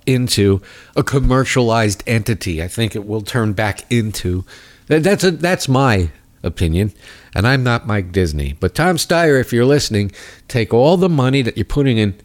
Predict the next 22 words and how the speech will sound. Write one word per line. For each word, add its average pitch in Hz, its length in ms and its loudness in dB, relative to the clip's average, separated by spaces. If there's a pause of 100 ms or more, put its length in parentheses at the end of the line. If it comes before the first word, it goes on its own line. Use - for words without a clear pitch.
(260)
billboards 101 1160 2 (240)
and 123 180 -2
put 156 220 2
it 135 140 2
in 110 240 0 (100)
progressive 107 640 0
media. 104 460 0 (600)
Ladies 202 300 2
and 147 120 2
gentlemen, 156 440 2
Tom 175 240 2
Steyer, 156 600 2
he 147 180 2
doesn't 165 300 2
understand. 139 680 2 (440)
That's 185 180 0
a 151 80 4
billboard. 117 800 2 (320)
We 185 140 4
have 185 220 2
progressive 151 680 2
media. 143 560 0